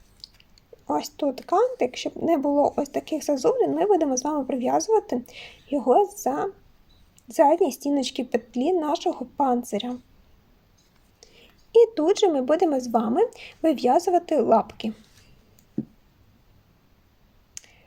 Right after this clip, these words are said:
Так, п'ятий,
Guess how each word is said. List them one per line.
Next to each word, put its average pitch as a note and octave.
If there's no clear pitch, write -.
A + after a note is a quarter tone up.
Так, E4
п'ятий, F#4